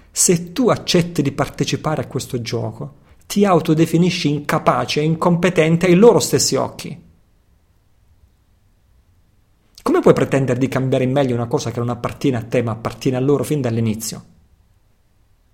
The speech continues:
Il nostro inconscio ce lo dice, d'altra parte.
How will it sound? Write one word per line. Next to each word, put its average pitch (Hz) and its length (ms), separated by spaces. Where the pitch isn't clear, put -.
Il 143 120
nostro 151 260
inconscio 160 360
ce 135 140
lo 131 80
dice, 139 260
d'altra 113 280
parte. 110 440